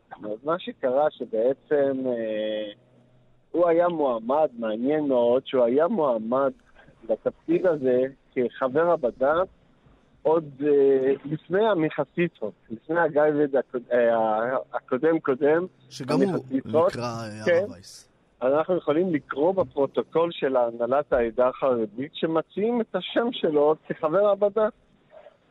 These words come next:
Speaker 1: ואז באמת העדיפו את המחסיסות,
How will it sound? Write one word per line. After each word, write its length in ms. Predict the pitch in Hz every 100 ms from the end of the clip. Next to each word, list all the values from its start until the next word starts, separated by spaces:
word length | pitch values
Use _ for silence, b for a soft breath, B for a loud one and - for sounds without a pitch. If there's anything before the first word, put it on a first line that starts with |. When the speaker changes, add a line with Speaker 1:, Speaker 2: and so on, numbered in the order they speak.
| -
Speaker 1:
ואז 840 | 175 196 214 214 214 208 208 208 185
באמת 540 | 147 143 143 139 139 135
העדיפו 460 | 117 120 156 143
את 100 | 131
המחסיסות, 840 | 117 113 - 110 - 180 - 202